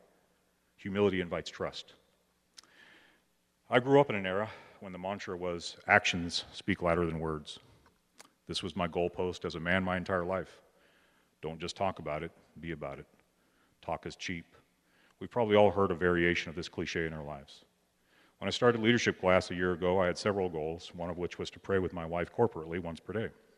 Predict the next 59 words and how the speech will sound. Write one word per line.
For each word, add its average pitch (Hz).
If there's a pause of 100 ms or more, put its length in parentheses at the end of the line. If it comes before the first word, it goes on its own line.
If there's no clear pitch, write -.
(800)
As 95
my 92
wife 90
and 90
I 90
began 87
praying 95
with 80
each -
other, 80 (640)
we 120
would 120
pray 107
for 104
the 101
needs 101
of 92
others, 80 (540)
and 110
I 113
began 127
finishing 131
my 92
prayers 87
by 82
thanking 92
the 82
Lord 92
for 87
all 92
my 98
gi-, 90 (100)
all 95
the 104
gifts 95
that 82
my 85
wife 85
had 85
that 80
I 80
do 85
not 80
possess. - (800)
I 90
thanked 107
him 92
for 92
her 82
strengths. - (540)
I 82
expressed -
my 85
love 92
for -
my 90
wife 92
to -
God. 92